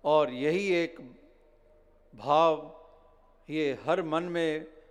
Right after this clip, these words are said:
भरने के प्रयास ये भक्त और संत, ये परोपकारी करते चले जाते हैं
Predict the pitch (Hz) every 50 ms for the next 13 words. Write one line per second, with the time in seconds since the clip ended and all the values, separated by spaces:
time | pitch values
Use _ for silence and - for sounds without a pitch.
0 | _ - 151 131 147 139 156 165 165 160 - - 165 151 156 - 143 147 147 147
1 | 156 151 139 - - - - - - - - - - _ _ - 151 151 139 151
2 | - 143 151 151 151 - 156 143 131 - - - 147 147 151 - - - _ _
3 | _ _ _ _ _ _ - 147 151 160 156 160 - 151 151 139 151 - 156 143
4 | 143 143 151 143 147 - 147 127 - - 151 139 - 147 139 139 143 131 139 135
5 | 135 131 - 143 139 131 135 143